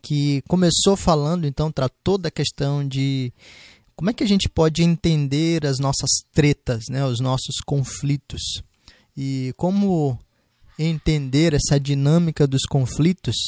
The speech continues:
pode preservar a gente de, enfim, entrar em algum barco furado, alguma coisa desse tipo. Então, se você ainda não ouviu o B J Cast número quarenta e sete, volta lá, escuta. Ele é importante pro que a gente vai,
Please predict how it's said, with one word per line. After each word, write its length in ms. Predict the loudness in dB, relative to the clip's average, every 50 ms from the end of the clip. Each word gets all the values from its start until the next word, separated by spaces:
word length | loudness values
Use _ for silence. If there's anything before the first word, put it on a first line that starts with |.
| -8 -10 _ _ _ _ _ _ _ _
pode 640 | 0 2 2 2 2 0 0 0 0 0 0 0 0 0
preservar 520 | 2 2 4 4 4 4 4 4 4 4
a 60 | 2
gente 400 | 2 2 0 0 0 -2 -4 -8
de, 340 | -8 -6 -4 -4 -2 -2 -2
enfim, 320 | -2 -2 -2 -2 -2 -2 -2
entrar 420 | -2 -2 2 2 4 4 4 2
em 80 | 0 -2
algum 280 | -4 -4 -6 -6 -2
barco 320 | 0 0 0 0 0 -6 -8
furado, 540 | -6 -4 -2 0 0 0 0 0 0 -2
alguma 260 | -2 -2 -2 -2 -2 -2
coisa 340 | 0 2 2 2 2 -2
desse 380 | -2 -2 -2 -2 -2 -2 -6 -6 _ -4
tipo. 520 | 0 0 2 0 0 _ _ -18 -16 -16 -16 _ _ _ _ _ _ _ -20 -20 _ _ _
Então, 200 | -4 -4 -2 -2
se 160 | -4 -4 -4
você 760 | -2 -2 0 0 0 -2 -2 0 0 0 0 0 -2 -4 -4 -8 -10 -8
ainda 260 | -6 -4 -2 -2 -2 0
não 240 | 0 0 2 2
ouviu 320 | 4 4 4 4 4 2 2
o 20 |
B 120 | 2 0 0
J 240 | 0 0 -2 -4 -4
Cast 260 | -2 -2 -2 -2 -2
número 220 | -2 -2 -2 -2 -2
quarenta 420 | -2 -2 0 0 0 -2 0 0
e 60 | 0 0
sete, 460 | 2 2 2 0 0 -2 -4 -6 -8
volta 400 | -4 -2 -2 -2 0 0 0 0
lá, 280 | 0 2 0 0 -2 -4 _ -16 -20 -20 _ _ -10
escuta. 720 | -6 -6 -6 -6 -2 -2 -2 -2 0 _ -2 -2 -2 -4 -8 _ _ _ _
Ele 140 | -10 -8 -6
é 60 | -6
importante 640 | -4 -2 0 0 0 0 -2 0 0 0 0 -2 -2
pro 140 | -2 -2 0
que 120 | 0 2
a 40 | 2
gente 300 | 2 2 2 2 0 0
vai, 500 | 2 2 2 4 4 2 2 0 -2